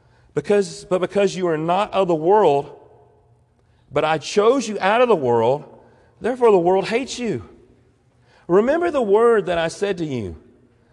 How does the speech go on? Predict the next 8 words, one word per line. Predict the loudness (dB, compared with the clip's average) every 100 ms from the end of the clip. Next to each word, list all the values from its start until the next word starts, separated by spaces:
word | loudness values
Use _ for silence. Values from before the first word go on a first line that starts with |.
| _ _
a | -8
servant | -8 -2 2 2 2 -2
is | -8 -6
not | -4 -4 -6
greater | -4 -2 0 0 -2
than | -4
his | -6 -8
master. | -6 -6 -8 -12 -14